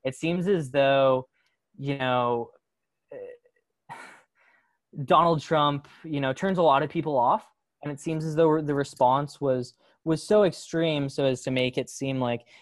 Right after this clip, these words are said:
you know, anyone who supported, uh, the, the president, or even, you know, didn't support him but voted for him, um,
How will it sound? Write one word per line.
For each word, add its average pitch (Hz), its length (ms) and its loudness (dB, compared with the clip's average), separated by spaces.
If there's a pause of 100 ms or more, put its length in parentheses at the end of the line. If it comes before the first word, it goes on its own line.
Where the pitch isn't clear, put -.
(140)
you 151 80 -2
know, 156 120 0
anyone 180 360 2
who 156 140 -4
supported, 139 680 -2 (300)
uh, 120 500 -6
the, 131 240 -6
the 131 100 -8
president, 120 500 -2 (480)
or 151 400 4
even, 196 260 -2 (540)
you 147 220 -6
know, 135 260 0
didn't 175 340 -2
support 143 440 -6
him 135 200 -6
but 120 140 -6
voted 131 400 -4
for 165 260 -2
him, 190 280 -8 (520)
um, 120 720 -2